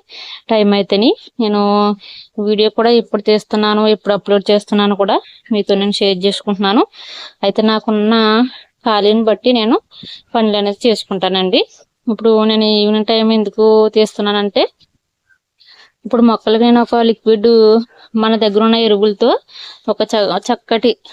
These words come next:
ఫర్టిలైజర్ అయితే తయారు చేసి చూపిస్తానండి. అది అయితే ఇప్పుడు ఇవ్వను, తయారు చేసి రెండు రోజులు పోయిన తర్వాత అది మంచిగా మరి ఫర్మెంటేషన్ అవుతుంది కదండి, అప్పుడైతే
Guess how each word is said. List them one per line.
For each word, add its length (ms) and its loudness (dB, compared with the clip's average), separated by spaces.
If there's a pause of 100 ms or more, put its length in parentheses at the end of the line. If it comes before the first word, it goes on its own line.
(220)
ఫర్టిలైజర్ 440 0
అయితే 220 0
తయారు 260 2
చేసి 180 2
చూపిస్తానండి. 600 0
అది 100 4
అయితే 180 0
ఇప్పుడు 220 0
ఇవ్వను, 280 0 (600)
తయారు 260 0
చేసి 280 0
రెండు 200 2
రోజులు 260 2
పోయిన 220 2
తర్వాత 360 0 (240)
అది 200 0
మంచిగా 440 -2
మరి 160 2 (180)
ఫర్మెంటేషన్ 520 -2
అవుతుంది 260 -4
కదండి, 300 0 (540)
అప్పుడైతే 460 0